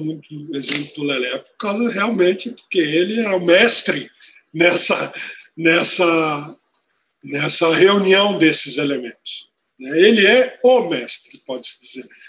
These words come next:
tá? Então, a presença da vegetação, e no caso a água, tá?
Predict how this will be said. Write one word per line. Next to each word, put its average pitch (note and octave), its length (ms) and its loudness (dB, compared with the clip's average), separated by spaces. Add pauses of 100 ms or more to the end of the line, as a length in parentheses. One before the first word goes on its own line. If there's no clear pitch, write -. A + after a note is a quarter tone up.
(380)
tá? E3 220 -12 (1080)
Então, F#3 380 0 (380)
a - 60 -16
presença G3 680 4
da G3+ 140 2
vegetação, F#3 720 2
e F#3 40 0
no F3 160 -2
caso E3 400 0
a D#3 300 2
água, A#3 380 0
tá? G#3 400 -2